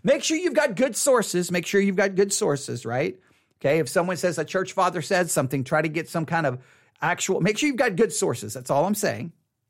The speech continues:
But send them to me, newsif at yahoo dot com or Discord channel. Boom, come on, right there. Just hop in the Discord channel and share it because I, I want, I want to see what people can find. All right, here we go. So this new film is,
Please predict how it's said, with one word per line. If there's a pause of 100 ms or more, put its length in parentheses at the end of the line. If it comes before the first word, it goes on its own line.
(760)
But
send
them
to
me,
newsif
at
yahoo
dot
com (200)
or
Discord
channel. (100)
Boom, (100)
come
on,
right
there. (340)
Just
hop
in
the
Discord
channel
and
share
it
because (340)
I,
I
want,
I
want
to
see
what
people
can
find.
All
right,
here
we
go. (1700)
So
this
new
film
is,